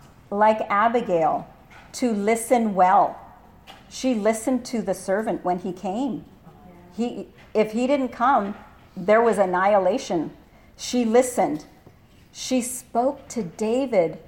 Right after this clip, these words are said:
with humility, with grace,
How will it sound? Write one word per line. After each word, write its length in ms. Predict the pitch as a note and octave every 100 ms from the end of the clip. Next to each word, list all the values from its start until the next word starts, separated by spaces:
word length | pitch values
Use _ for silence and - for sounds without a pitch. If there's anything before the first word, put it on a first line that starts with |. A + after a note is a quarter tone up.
| - -
with 380 | - G3 F3 - - -
humility, 840 | - F#3 F3 F#3 B3 D4 F4+ F#4 G#4+ - - - -
with 260 | F#3+ F#3 E3+ - -
grace, 720 | - F#3+ G3 E4+ A#4+ - -